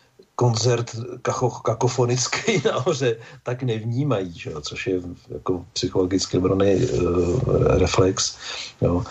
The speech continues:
Ale pravda je, že prostě naším, naším úkolem je jako bránit těm, těm, těmhle s těm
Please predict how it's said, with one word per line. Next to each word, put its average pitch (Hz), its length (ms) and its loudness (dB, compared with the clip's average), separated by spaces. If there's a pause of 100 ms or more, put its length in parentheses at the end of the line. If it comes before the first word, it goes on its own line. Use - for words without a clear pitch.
(220)
Ale 101 140 4
pravda 120 320 2
je, 135 120 2
že 131 100 0
prostě 131 280 -2
naším, 143 500 -2
naším 135 260 -4
úkolem 175 340 0
je 170 60 4
jako 160 160 0
bránit 143 460 2
těm, 156 220 -4
těm, 156 340 -4 (160)
těmhle 139 220 0
s - 60 -4
těm 147 420 2